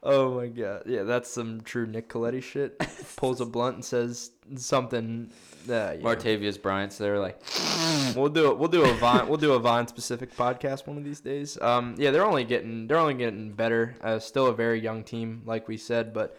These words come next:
Speaker 1: a lot of cap, a lot of draft capital. Things are actually looking up in Buffalo, so, uh, stay tuned, folks.
Speaker 2: Yeah. Realized that, uh, Josh Allen was their guy and Nathan Peterman was not. Uh,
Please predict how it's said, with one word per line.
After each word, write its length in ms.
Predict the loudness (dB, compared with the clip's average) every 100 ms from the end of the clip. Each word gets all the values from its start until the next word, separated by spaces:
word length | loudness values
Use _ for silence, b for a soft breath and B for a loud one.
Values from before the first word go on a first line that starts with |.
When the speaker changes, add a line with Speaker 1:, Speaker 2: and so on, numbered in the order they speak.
| B B
Speaker 1:
a 60 | 4
lot 140 | 4
of 80 | 4
cap, 260 | 4 4 6
a 20 |
lot 120 | 4
of 80 | 4
draft 320 | 4 4 2
capital. 340 | 0 0 -2
Things 300 | -4 -4 -2
are 80 | 2
actually 300 | 0 0 -4
looking 200 | -4 -4
up 140 | -6 -4
in 80 |
Buffalo, 380 | -2 -2 -4 -8
so, 260 | -6 -6 -4
uh, 120 | -6
stay 220 | -8 -12
tuned, 240 | -10 -14 -12
folks. 300 | -14 -14 -14
Speaker 2:
Yeah. 120 | -14 -16 _ _ _ b b b b _
Realized 480 | -4 0 2 0 -2
that, 260 | 0 0 0
uh, 340 | 0 -2 -2
Josh 340 | -2 0 0 -2
Allen 300 | -2 -2 -4
was 160 | -6
their 140 | -4 -4
guy 320 | 2 2 2
and 180 | 0 -4
Nathan 320 | -6 -6 -12
Peterman 500 | -6 -2 -2 -4 -6
was 200 | -8 -6
not. 420 | -2 0 -2 -8 _ _ _ _ _ _ -6
Uh, 460 | -6 -6 -8 -10